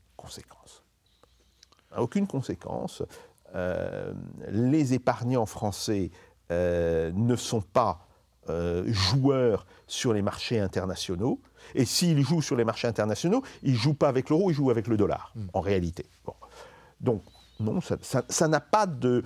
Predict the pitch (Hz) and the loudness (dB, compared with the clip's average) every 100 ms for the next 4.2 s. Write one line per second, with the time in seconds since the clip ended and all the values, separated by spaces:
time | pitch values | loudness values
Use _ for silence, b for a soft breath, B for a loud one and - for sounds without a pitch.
0 | B - 151 123 120 123 131 139 143 117 | B -6 0 2 2 2 4 4 4 4
1 | 98 B - 104 117 117 120 - 113 - | 0 B -2 2 2 0 -2 -2 -2 0
2 | 180 294 - - 90 B B 104 101 101 | 2 2 0 -2 -2 B B 2 4 4
3 | 98 98 95 - - 117 92 120 240 110 | 2 0 -6 -12 -4 -2 2 4 4 2
4 | - | -2